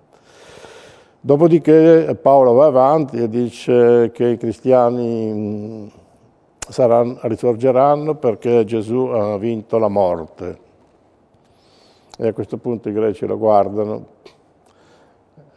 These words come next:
Eh, apriamo gli Atti degli Apostoli al capitolo quattordici. Alcuni risero,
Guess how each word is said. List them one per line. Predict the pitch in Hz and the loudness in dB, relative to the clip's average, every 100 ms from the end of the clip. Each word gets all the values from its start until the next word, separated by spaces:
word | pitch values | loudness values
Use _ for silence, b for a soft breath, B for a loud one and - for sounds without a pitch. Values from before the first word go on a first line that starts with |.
| _ | _
Eh, | 117 104 101 98 | -10 -8 -6 -6
apriamo | 95 95 104 104 104 101 98 98 98 | -6 -4 -2 -2 -2 -2 -2 -2 -4
gli | 98 | -2
Atti | 104 - | -2 -2
degli | 107 101 | -4 -2
Apostoli | 101 - 104 - 101 | -4 -2 -4 0 -2
al | 92 | -2
capitolo | 104 113 101 101 | -8 -6 -4 -6
quattordici. | 95 101 _ 110 98 98 95 - 113 123 _ b b b b b b _ | -4 -8 _ 0 0 -2 -12 -12 -12 -12 _ b b b b b b _
Alcuni | 123 104 - 123 117 104 | -6 -6 -2 -2 0 0
risero, | 104 104 95 101 104 113 | -2 -2 -2 -2 -4 -8